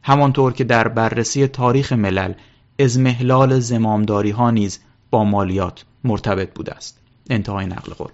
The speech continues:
انگلیسی‌ها در حالی که حمایت زبانی از مشروطه داشتن، حمایت عملی نمی‌کنند و در برابر حملات مختلفی که به پشتوانهٔ روس‌ها انجام می‌شه،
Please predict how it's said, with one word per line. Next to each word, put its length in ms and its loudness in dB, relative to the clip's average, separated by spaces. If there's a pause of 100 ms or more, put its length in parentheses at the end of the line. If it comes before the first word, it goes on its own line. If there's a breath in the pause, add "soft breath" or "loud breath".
(540)
انگلیسی‌ها 420 2
در 120 4
حالی 180 2
که 120 0
حمایت 400 2
زبانی 440 2
از 160 2
مشروطه 400 0
داشتن، 320 0
حمایت 380 0
عملی 380 2
نمی‌کنند 520 0
و 60 -2
در 200 2
برابر 440 2
حملات 520 0
مختلفی 560 -2
که 140 -2
به 120 0
پشتوانهٔ 580 0
روس‌ها 300 -2
انجام 340 -2
می‌شه، 340 -2